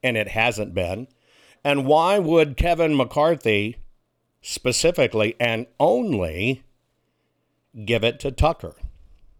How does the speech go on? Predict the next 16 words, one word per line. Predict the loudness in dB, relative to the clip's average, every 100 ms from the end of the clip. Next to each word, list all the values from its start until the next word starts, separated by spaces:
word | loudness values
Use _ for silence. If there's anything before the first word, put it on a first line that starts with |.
| _ _ _ _ _ _ _ _ -4
And | 0 0
now, | 2 4 6 4 2 -2
who | -4 0
knows | 2 4 2 0
where | 0 2
it | 0
is, | 0 0 0
because | 0 2 0 -2 -20 _ -2
Tucker | -2 0 -2
did | 2 4 4
a |
little | 2 2 0 0 2
bit | 2
of | 2
a | 2 0
taste. | 0 0 -4 -6 -10